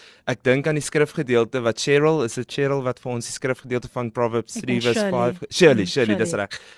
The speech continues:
Speaker 1: Amper reg gewees, né?
Speaker 2: Amper, amper.
Speaker 1: Ehm, en dit is die vers wat my behou het, want
Speaker 2: Ja.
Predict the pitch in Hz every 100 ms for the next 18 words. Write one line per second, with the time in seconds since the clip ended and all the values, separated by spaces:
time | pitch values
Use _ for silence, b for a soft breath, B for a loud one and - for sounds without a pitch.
0 | B 151 143 131 107 95 - 98 85 214
1 | 277 247 220 185 - 220 233 - 117 110
2 | 107 113 139 135 131 131 175 180 160 151
3 | 147 165 151 143 131 123 170 104 - 120
4 | 117 - 170